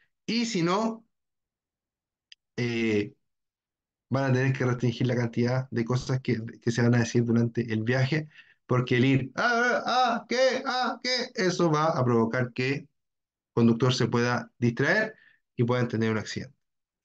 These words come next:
Queridos amigos, eso ha sido la clase del día de hoy. Yo soy Ricardo Cornejo, esto es practicatest punto c l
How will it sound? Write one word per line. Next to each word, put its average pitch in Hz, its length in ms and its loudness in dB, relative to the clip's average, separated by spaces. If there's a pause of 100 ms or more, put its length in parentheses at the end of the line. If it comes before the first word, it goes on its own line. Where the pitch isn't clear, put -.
(260)
Queridos 143 300 4
amigos, 139 460 2
eso 143 180 0
ha - 20 2
sido 156 240 4
la 143 100 2
clase 131 300 0
del 113 260 0
día 110 340 0
de 107 140 0
hoy. 95 200 -8 (180)
Yo 135 180 0
soy 156 140 2
Ricardo 151 300 2
Cornejo, 170 560 2
esto 139 280 -4
es 131 100 -4 (160)
practicatest 175 1080 0
punto 151 300 4
c 123 240 0
l 147 260 0